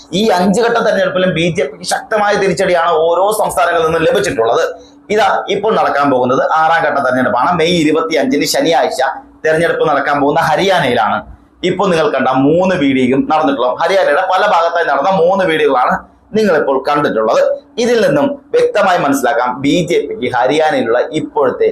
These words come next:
ജനകീയത എത്രത്തോളമാണെന്നുള്ളത്. ജനകീയത എന്ന് പോയിട്ട് ജന എന്ന് പോലും പറയാൻ പറ്റാത്ത സാഹചര്യമാണ് ബി ജെ പിക്ക് അവിടെ ഉള്ളത്. അത്രത്തോളം ജനങ്ങൾ വെറുത്ത് എങ്ങനെയെങ്കിലും ഒന്ന്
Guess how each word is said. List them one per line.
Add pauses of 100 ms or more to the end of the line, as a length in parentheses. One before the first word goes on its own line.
(380)
ജനകീയത (260)
എത്രത്തോളമാണെന്നുള്ളത്. (280)
ജനകീയത
എന്ന്
പോയിട്ട് (380)
ജന (240)
എന്ന്
പോലും
പറയാൻ
പറ്റാത്ത
സാഹചര്യമാണ്
ബി
ജെ
പിക്ക്
അവിടെ
ഉള്ളത്. (260)
അത്രത്തോളം
ജനങ്ങൾ
വെറുത്ത് (760)
എങ്ങനെയെങ്കിലും
ഒന്ന്